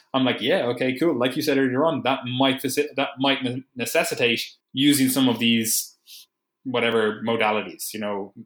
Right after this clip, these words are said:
manual therapy modalities, right? Then again, if you are that athlete, again, no disrespect, you are that, like, field, field sport athlete, and you're like, "Oh, my hips are tight,"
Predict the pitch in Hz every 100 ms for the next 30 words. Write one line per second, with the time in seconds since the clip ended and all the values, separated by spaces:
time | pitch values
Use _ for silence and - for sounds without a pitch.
0 | _ 113 113 104 117 107 113 107 104 98
1 | 92 - - - _ _ 107 156 - -
2 | - _ _ _ _ - - 127 139 131
3 | 127 127 123 120 117 117 113 - - -
4 | _ _ - - - 117 233 - 110 117
5 | 110 - 117 151 - 117 - 123 - -
6 | - - - 123 127 123 143 123 117 -
7 | 147 147 131 131 - _ 147 147 147 -
8 | 127 117 117 - 120 117 - - _ 123
9 | 120 113 110 110 113 104 - 151 120 113
10 | 107